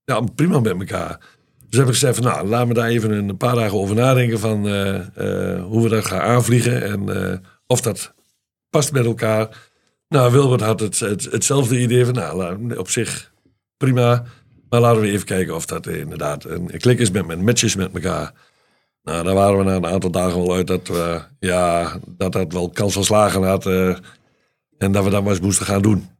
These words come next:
Dus we hebben een, eh, een afspraak gemaakt bij ons thuis om even kennis te maken. Nou, doen we even, even een kennismaking met, eh, met, eh, de personen en de, en de kinderen samen. Nou, dan zijn we een uurtje of zeven, acht 's avonds begonnen. En we hebben meteen, eh,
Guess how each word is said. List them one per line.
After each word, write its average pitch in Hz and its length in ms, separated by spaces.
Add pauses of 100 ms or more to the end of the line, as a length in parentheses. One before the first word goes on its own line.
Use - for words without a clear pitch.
(380)
Dus 95 180
we 101 60
hebben 95 200
een, 90 200
eh, 85 160
een 82 160
afspraak 110 400
gemaakt 95 280
bij 92 80
ons 92 120
thuis 95 420 (160)
om 87 80
even 92 140
kennis 104 240
te 95 60
maken. 92 440 (640)
Nou, 78 200
doen 82 100
we 80 80
even, 113 300
even 120 240
een 104 60
kennismaking 101 640
met, 95 200
eh, 98 140
met, 92 300
eh, 92 260 (880)
de - 100
personen 117 480
en 117 120
de, 110 140
en 127 120
de 120 60
kinderen 120 340
samen. 110 420 (520)
Nou, 80 260
dan 78 100
zijn 95 180
we 92 60
een 98 100
uurtje 104 240
of 92 80
zeven, 98 280
acht 98 140
's - 80
avonds 98 280
begonnen. 104 380 (880)
En 117 140
we 117 60
hebben 127 200
meteen, 127 380
eh, 117 260